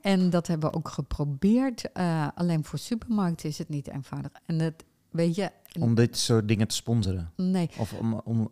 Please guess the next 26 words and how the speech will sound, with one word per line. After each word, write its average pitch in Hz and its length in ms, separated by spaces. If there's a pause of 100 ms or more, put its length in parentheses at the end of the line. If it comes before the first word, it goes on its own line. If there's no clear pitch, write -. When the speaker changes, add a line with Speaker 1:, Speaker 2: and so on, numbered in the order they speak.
(120)
Speaker 2:
om 110 120
Speaker 1:
Nou, 208 200
Speaker 2:
het - 20
Speaker 1:
weet 233 200
je, - 60
Speaker 2:
uit 101 100
te 95 80
voeren? 90 240 (120)
Speaker 1:
ja, 190 380 (160)
weet 185 220
je 196 60
wat 175 140
het 170 140
is? 196 300
Kijk, 156 320 (320)
ehm, 160 880 (260)
dan, 165 500 (680)
het 160 240
is 185 100
niet 208 240
dat 190 200
supermarkten 165 600
dat 156 120
niet 147 220
willen. 175 340 (640)
Maar 170 440